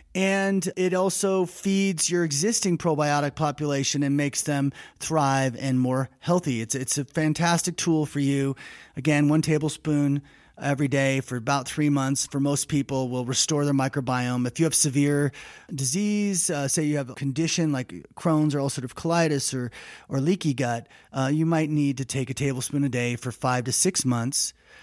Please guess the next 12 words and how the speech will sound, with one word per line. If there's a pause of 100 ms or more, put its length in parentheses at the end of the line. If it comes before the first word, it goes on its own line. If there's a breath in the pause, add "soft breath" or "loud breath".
(220 loud breath)
And
you
should
treat
the
pathogen
behind
the
original
disease.
So
again,